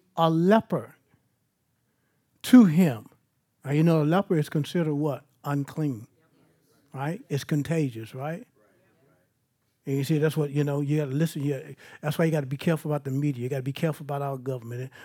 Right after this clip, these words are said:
Oh, be careful about this. You know, people got this disease. People, it's contagious. You have to be bold enough to say,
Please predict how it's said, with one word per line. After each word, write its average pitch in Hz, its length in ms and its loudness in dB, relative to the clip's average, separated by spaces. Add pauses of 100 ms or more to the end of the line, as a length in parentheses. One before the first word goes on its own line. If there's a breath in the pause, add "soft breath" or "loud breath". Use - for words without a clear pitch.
Oh, 151 320 2
be 156 160 0
careful 156 340 -2
about 156 220 -4
this. 147 260 -4
You 139 120 -4
know, 135 200 -6
people 143 320 -6
got 147 200 -6
this 151 260 -6
disease. 143 460 -4
People, 151 360 -2 (240 loud breath)
it's 147 200 2
contagious. 143 720 -4 (1040)
You 226 240 8
have 233 240 4
to 196 80 2
be 175 160 2
bold 185 420 2
enough 190 280 2
to 165 140 0
say, 147 420 -4